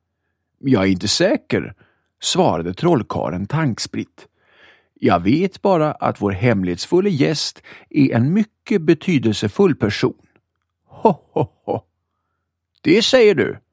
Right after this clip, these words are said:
hoade Archimedes misstänksamt. "I sådana fall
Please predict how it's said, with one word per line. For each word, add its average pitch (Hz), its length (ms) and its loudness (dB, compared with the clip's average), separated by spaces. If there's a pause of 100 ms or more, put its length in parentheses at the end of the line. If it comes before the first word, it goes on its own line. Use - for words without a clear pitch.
(280)
hoade 87 400 0
Archimedes 82 720 -4
misstänksamt. - 800 -6 (640)
"I 139 160 2
sådana 127 560 0
fall 127 380 2